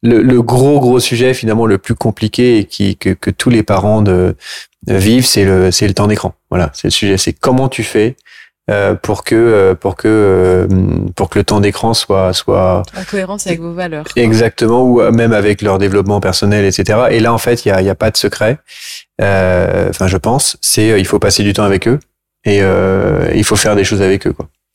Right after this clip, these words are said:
Speaker 1: Et, euh, et c'est vrai que quand on va surfer, là en ce moment, on est sur un rythme, euh, à cette saison septembre-octobre où on surfe en moyenne, euh, quatre, cinq fois par semaine. Et quand tu pars surfer, c'est... Euh, c'est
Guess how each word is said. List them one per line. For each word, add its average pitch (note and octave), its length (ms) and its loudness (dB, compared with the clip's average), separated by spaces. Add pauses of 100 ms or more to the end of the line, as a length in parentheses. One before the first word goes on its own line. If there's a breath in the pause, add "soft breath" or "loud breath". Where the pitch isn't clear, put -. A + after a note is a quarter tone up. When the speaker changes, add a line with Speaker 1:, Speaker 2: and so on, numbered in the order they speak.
(160)
Speaker 1:
Et, F#2 200 0
euh, F#2+ 180 0
et G#2 40 0
c'est A#2+ 120 0
vrai B2 80 2
que A#2+ 80 -2
quand A#2 180 0
on A#2 40 0
va A#2 100 2
surfer, B2+ 580 2
là A2 120 2
en A2 80 0
ce - 100 -6
moment, A#2 260 0
on G#2+ 120 0
est G2+ 60 0
sur G2+ 200 -2
un G2 60 2
rythme, A2 260 -2
euh, G2 160 2 (460 loud breath)
à G#2+ 80 0
cette A2+ 180 0
saison A2 300 0
septembre-octobre G#2 720 0
où - 20 0
on G2 60 0
surfe G#2+ 320 -2
en G2 60 0
moyenne, G2+ 340 2
euh, F#2+ 160 2
quatre, A2+ 220 -2
cinq A2 200 0
fois A2+ 100 0
par G2+ 140 -4
semaine. D3 320 0 (640 soft breath)
Et - 60 -4
quand G#2+ 100 0
tu - 140 -6
pars G#2+ 160 0
surfer, - 340 0
c'est... A#2 340 2
Euh, G2 600 4
c'est G#2 720 2